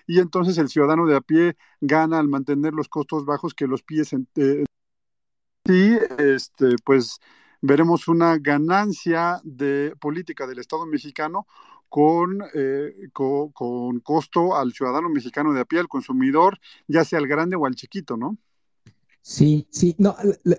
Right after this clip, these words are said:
Speaker 2: la verdad es que costaría trabajo entender ahorita porque no tenemos idea de cómo están los contratos,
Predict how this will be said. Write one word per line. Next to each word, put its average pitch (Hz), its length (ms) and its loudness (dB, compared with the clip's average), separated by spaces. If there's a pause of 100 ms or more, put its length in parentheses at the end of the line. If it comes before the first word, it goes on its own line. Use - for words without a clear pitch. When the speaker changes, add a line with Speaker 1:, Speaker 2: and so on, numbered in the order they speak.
(100)
Speaker 2:
la 151 160 4
verdad 190 200 6
es 202 120 2
que - 180 6
costaría 160 460 4
trabajo 185 500 6
entender 139 540 4
ahorita 170 260 4
porque 139 180 4
no 147 120 4
tenemos 165 420 4
idea 127 180 6
de 147 120 4
cómo 151 160 4
están 143 240 0
los - 100 2
contratos, - 680 2